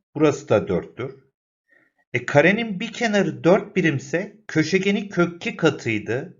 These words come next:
Yani tamamı dört kök iki olması lazım köşegenin. E, bir parçası dört ise buraya kalır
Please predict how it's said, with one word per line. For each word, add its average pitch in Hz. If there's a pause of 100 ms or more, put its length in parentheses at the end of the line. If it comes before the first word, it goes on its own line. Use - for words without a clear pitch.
(120)
Yani 190
tamamı 202 (100)
dört 233
kök 143
iki 127
olması 95
lazım 80
köşegenin. - (1120)
E, 123
bir 202
parçası 220
dört 233
ise 202
buraya 208
kalır 180